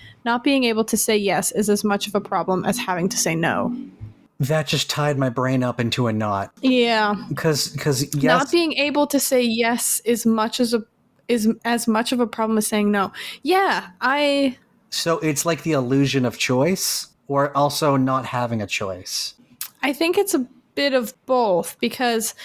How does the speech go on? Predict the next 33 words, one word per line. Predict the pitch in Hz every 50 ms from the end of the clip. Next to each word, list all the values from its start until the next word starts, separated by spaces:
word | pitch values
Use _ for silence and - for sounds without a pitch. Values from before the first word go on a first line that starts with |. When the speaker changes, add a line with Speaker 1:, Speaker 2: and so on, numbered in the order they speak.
| - - - _
Speaker 1:
wanting | 233 240 247 240 247 254 262 247 - 262 247 247
to | 240 - - 262 240 226 226
but | 214 220 - -
not | 220 226 220 226 214
being | 240 220 214 -
able | - 220 220 214 214 214
to | 214 - - 214 202 185 196 -
is | - 214 220 214
as | 226 214 208 214
much | 214 208 202 -
of | 202 208
a | 208
problem | 208 - - 208 202 202 208 202 196 -
as | - 196 196 - 214 214 - - - - _ - - - - -
saying | - - - 247 233 220 208 214 220
no | 214 208 214 208 208 214
and | 208 208 214 208
potentially | - 226 208 - 226 214 208 - 220 208 190 196 190 190 202 - - _ _ _ _ _
upsetting | - 220 208 - - 214 202 208 214 214 202
the | 214
man, | 202 196 185 190 202 226 262 285 294 294 - _ _ _
is | - 254 247 -
how | 277 233 269 277
I'm | 285 294 269
picking | - 302 294 - 311 302 302 302 294 269
that | 302 294 302
up. | 311 302 302 302 - - _ 233
I | 220 233
don't | 233 226
know | 214 214
if | 214 220
that's | 214 208 196 -
right. | 214 208 220 233 -